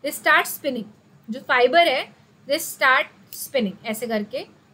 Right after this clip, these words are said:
वो spin करने लगते हैं अपने आसपास। अब अंदर pupa है जो adult moth में convert होगा बाद में,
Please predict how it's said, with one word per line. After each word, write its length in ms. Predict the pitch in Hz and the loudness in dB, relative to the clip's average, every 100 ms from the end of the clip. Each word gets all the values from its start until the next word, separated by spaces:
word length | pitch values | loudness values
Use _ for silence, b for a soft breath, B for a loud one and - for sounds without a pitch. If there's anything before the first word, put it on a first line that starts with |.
| - | -8
वो 60 | 349 | -6
spin 340 | - 330 294 | -4 -2 -2
करने 220 | 277 233 | -2 -4
लगते 300 | 202 165 _ | -6 -10 _
हैं 80 | 285 | -4
अपने 180 | 302 359 | -2 0
आसपास। 680 | 285 196 - - 139 - - _ b b b | 2 0 -6 -14 -20 -20 -20 _ b b b
अब 180 | 285 - | -2 0
अंदर 300 | 311 320 392 | 2 2 2
pupa 420 | 427 339 330 339 349 | 2 2 2 2 0
है 300 | 349 285 370 _ _ _ - | 2 -4 -6 _ _ _ -4
जो 120 | 311 | 4
adult 420 | 302 262 302 339 | 4 6 4 2
moth 320 | 320 294 285 302 | 0 -2 -2 -2
में 100 | 320 | -2
convert 400 | 285 254 277 269 | 0 2 2 4
होगा 220 | 254 262 | 4 4
बाद 220 | 240 220 | 2 0
में, 220 | 214 240 | -2 -6